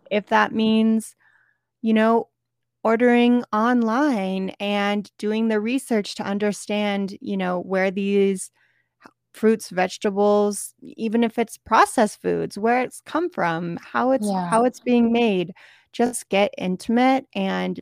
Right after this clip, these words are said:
Speaker 1: begin that relationship because, uh, I'm always saying, you know, we are what we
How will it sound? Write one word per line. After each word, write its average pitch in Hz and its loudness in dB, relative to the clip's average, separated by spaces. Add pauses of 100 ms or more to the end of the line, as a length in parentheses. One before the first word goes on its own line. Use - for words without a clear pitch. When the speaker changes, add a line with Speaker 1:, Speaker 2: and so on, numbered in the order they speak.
Speaker 1:
begin 190 -4
that 170 -2
relationship 196 -2 (140)
because, 175 -2 (460)
uh, 180 0
I'm 190 -2
always 196 2
saying, 185 -2
you 208 -2
know, 180 2
we 180 -2
are 170 0
what 196 -2
we 202 -2